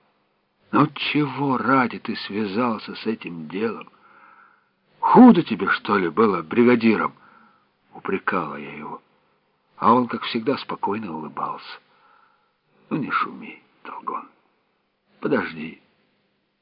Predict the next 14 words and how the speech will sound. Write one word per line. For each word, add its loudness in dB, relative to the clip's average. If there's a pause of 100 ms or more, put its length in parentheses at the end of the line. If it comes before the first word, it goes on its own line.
(380)
Вот -2
настанет 0
весна, 0 (1200)
и -6
тогда -6
убедишься. -8 (560)
Потерпи -4
малость». -8 (2250)
Говорила 10
я 10
это 4
не 0
со 2
зла. 0